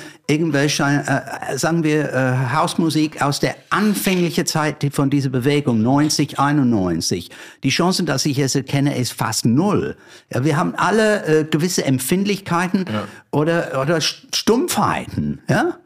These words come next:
Speaker 2: Ja.
Speaker 1: Und, äh, wir, wir achten drauf. Ja, das ist nur realistisch.
Speaker 2: Ja. Ja, natürlich. Ich weiß ja selber, wenn ich da in Wiesbaden sitze und jeden Tag hundertfünfzig
Speaker 1: Mhm.
Speaker 2: Rieslinge in mich reinknall, dann bin ich auch, aber so, ich denk mir immer so bei den ersten fünf bis zehn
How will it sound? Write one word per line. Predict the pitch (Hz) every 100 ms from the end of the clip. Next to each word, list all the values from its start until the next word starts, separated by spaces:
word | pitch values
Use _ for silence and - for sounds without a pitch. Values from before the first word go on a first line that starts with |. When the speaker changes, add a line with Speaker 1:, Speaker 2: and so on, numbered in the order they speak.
| _
Speaker 2:
Ja. | 139 175 - _
Speaker 1:
Und, | 147 147 147 - -
äh, | 151 143 - 165
wir, | 175 190
wir | 202 220
achten | 226 - 190
drauf. | 101 82 - - - _ _ _ _ _ -
Ja, | 185 127
das | 165 190
ist | 175
nur | 175 143
realistisch. | 107 92 104 - - - - - - 120
Speaker 2:
Ja. | 123 - _ _ _ _ -
Ja, | 135
natürlich. | 147 190 170
Ich | 113
weiß | 135 135
ja | 139
selber, | 151 143 107
wenn | 107
ich | 113
da | 117
in | 117 117
Wiesbaden | 117 - 120 123
sitze | 127 131 - 120
und |
jeden | 113 113
Tag | 117 113
hundertfünfzig | 127 120 117 127 120 117
Speaker 1:
Mhm. | 127
Speaker 2:
Rieslinge | 117 - 123
in | 120
mich | 123 117
reinknall, | 113 113 113 120 123 120 - - - - _
dann | - 117
bin | 127
ich | 131 123
auch, | 131 143 - -
aber | - 110 117 -
so, | - 127 -
ich | 117
denk | - 123
mir | 139
immer | 139 135
so | 127
bei | 117
den | 113 113
ersten | 110 135 170 - 170
fünf | 147 143 165 -
bis | - 135 -
zehn | - 101 101 180